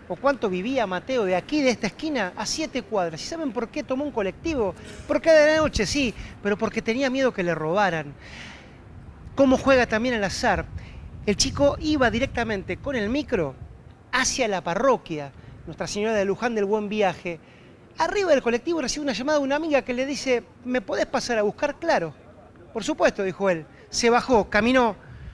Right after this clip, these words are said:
unos veinte metros, aquí por esta calle, ya en plena oscuridad, y en este lugar donde hay un pequeño altarcito de flores, estampitas y unos pocos mensajes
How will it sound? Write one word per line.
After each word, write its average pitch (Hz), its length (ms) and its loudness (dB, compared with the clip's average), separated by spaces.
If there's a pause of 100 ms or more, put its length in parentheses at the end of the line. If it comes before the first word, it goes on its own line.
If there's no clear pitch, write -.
(440)
unos 277 200 4
veinte 269 280 4
metros, 208 580 0 (520)
aquí 226 280 2
por 220 180 2
esta 202 180 2
calle, 240 480 2 (240)
ya 233 240 2
en 208 120 0
plena 240 220 2
oscuridad, 247 600 2 (880)
y 233 160 2
en 269 100 4
este 294 240 4
lugar 214 340 4
donde 180 360 0
hay 220 340 0 (920)
un 220 100 -10
pequeño 226 400 2
altarcito 196 720 2
de 175 100 0
flores, 214 640 0 (220)
estampitas 180 880 -2 (1500)
y 202 140 0
unos 214 180 6
pocos 220 320 2
mensajes 185 840 0